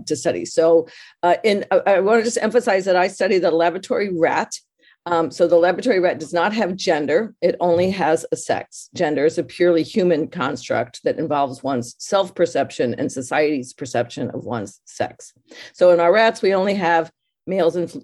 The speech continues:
females, and, uh, there's no gender, uh, fluidity. Uh, the reason it's important to understand it from biologically is that in humans, we know that, uh, clinically, there's an enormous, uh, bias in what your relative risk is to be diagnosed with a developmental disorder,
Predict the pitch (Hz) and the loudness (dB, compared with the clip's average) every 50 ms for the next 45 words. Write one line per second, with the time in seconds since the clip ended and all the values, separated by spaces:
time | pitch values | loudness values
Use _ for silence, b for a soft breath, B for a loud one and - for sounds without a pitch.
0 | _ - - 202 170 160 143 143 - 120 127 127 - - 123 123 117 - 165 123 | _ -4 -2 0 2 2 0 0 0 -2 -2 -2 -2 -2 -2 -2 -2 -2 0 0
1 | 123 120 127 135 151 156 160 - 175 160 165 170 - 190 165 170 147 147 139 135 | 0 0 -2 -2 -2 -2 0 2 2 2 2 2 0 0 0 0 0 0 -2 -4
2 | - - _ _ - 135 120 104 - - 165 151 147 151 117 131 - - - - | -6 -10 _ _ -4 -4 -4 -4 -4 -4 0 0 0 0 0 -2 -6 -10 -12 -16
3 | B B B B B B B B B B _ - 175 175 175 175 180 185 196 254 | B B B B B B B B B B _ 0 2 2 4 4 4 2 4 4
4 | 302 339 381 392 427 392 - - 254 214 247 254 240 226 196 202 202 196 185 - | 4 2 2 0 0 0 0 0 0 2 4 2 2 2 2 0 -2 0 -2 -4
5 | - - 220 220 233 240 226 196 160 - 190 175 - 190 180 180 180 202 233 247 | -6 -4 0 2 4 4 4 2 0 0 -2 -2 0 2 2 2 4 2 2 0
6 | 233 233 202 - 185 175 170 165 165 170 180 - - 180 170 175 - - 370 381 | -2 -4 -4 0 2 4 4 2 2 0 -2 -2 -2 -2 -4 -4 -2 0 2 4
7 | 359 349 233 196 190 185 - - b b b b b _ - 226 233 226 233 233 | 4 4 4 2 0 -2 -4 -6 b b b b b _ 2 4 6 6 6 6
8 | 247 285 302 285 254 220 185 190 220 190 185 170 170 - _ - 170 180 175 165 | 6 6 6 6 6 6 4 4 4 4 4 2 0 -2 _ 0 2 2 2 2
9 | - - - 262 320 339 294 - - - 151 147 147 147 139 - 143 175 160 151 | 0 0 0 2 2 2 0 -2 -2 -2 -2 -2 -2 -2 -4 0 4 4 4 4
10 | 160 - 160 165 165 165 175 180 196 214 226 214 196 170 156 - - - - - | 2 0 0 0 2 2 2 2 2 2 2 4 4 2 2 0 -4 -14 -8 -4
11 | 147 147 143 - 175 170 175 180 180 170 165 - - - 170 160 160 160 170 175 | -4 -2 -2 0 2 4 4 6 4 4 2 0 -2 -4 -4 -4 -2 0 0 0
12 | 175 170 175 160 165 170 185 208 220 226 214 - - 165 151 165 175 185 202 185 | 2 2 2 4 4 4 4 4 4 2 0 -2 -4 -6 -2 0 0 0 0 -2
13 | - - - - 147 123 135 139 - - - 151 147 156 165 156 170 151 156 160 | -6 -8 -4 -2 0 0 0 -2 -6 -8 -4 -2 -2 0 0 2 2 4 2 2
14 | 160 156 170 156 160 139 143 - - - 151 156 135 - 143 131 131 151 151 175 | 0 0 0 2 2 2 0 -2 -4 -2 -2 0 0 0 -2 -4 -4 -2 0 2
15 | 175 165 - 160 180 175 180 165 160 165 147 151 - - 156 139 139 135 139 127 | 2 2 2 0 -2 -2 0 0 -2 -2 -4 -8 -6 -2 -2 -2 0 0 0 0
16 | 117 - | -2 -2